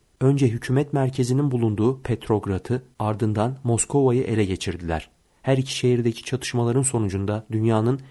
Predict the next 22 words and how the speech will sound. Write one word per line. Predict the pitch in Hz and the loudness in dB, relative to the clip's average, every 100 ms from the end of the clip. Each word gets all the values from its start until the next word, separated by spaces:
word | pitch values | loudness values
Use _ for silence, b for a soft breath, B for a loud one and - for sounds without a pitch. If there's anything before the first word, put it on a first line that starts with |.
| B | B
ilk | 156 151 | -4 -2
komünist | - 123 120 135 - 120 | 0 2 2 0 0 0
rejimi | 107 113 127 | 2 0 0
kurulmuş | 113 104 104 - | 0 0 0 -2
oluyordu. | 92 92 87 85 - _ _ _ _ _ _ 131 | -2 0 0 -2 -8 _ _ _ _ _ _ -4
Ekim | - 170 165 | 0 2 6
devriminin | 139 131 131 139 156 | 8 8 6 4 2
ardından | 120 110 101 98 117 131 | 0 0 0 0 -2 -2
Rusya | 139 139 - 120 | -4 -2 0 2
büyük | 123 143 139 | 4 4 0
bir | 135 | -2
iç | 143 - | -4 -6
savaşa | - 117 110 127 | -2 0 0 -2
sahne | - 104 101 | 0 0 0
oldu. | 98 90 90 - _ _ - | 0 0 -2 -6 _ _ -8
Çar | - 127 | -2 0
yanlısı | 127 120 120 - | 2 0 0 -2
generallerin | 120 110 113 107 107 117 131 | 2 2 2 2 2 2 0
topladığı | 117 - 98 107 95 | -2 0 -2 0 0
Beyaz | 107 117 120 | 2 2 0
Ordu | 104 104 123 | -2 0 0
ile | 104 110 | 0 -2